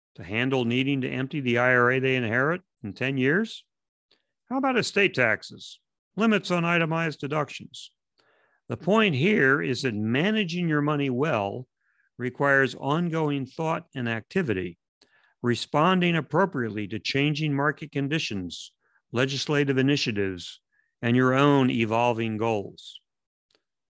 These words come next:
While a buy and hold investing philosophy may generally be appropriate for you, managing your money is not something you want to put on autopilot. And like it or not,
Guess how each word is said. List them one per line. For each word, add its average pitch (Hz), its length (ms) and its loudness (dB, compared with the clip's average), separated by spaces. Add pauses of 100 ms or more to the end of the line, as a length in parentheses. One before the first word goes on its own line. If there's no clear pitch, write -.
(140)
While 117 240 2
a 123 60 4
buy 131 280 2
and 156 140 2
hold 151 320 2
investing 143 520 -2
philosophy 120 720 -4
may 131 220 0
generally 131 580 0
be 120 180 -2
appropriate 165 520 -4
for 113 120 -10
you, 98 400 -2 (760)
managing 170 580 2
your 143 160 4
money 147 340 0
is 110 160 -6
not 127 300 -4
something 131 400 -6
you 120 120 0
want 120 200 -2
to 107 60 -4
put 165 380 -4
on - 240 -6
autopilot. 104 680 -6 (1200)
And 92 100 -8
like 117 260 0
it 139 80 2
or 135 100 4
not, 147 300 4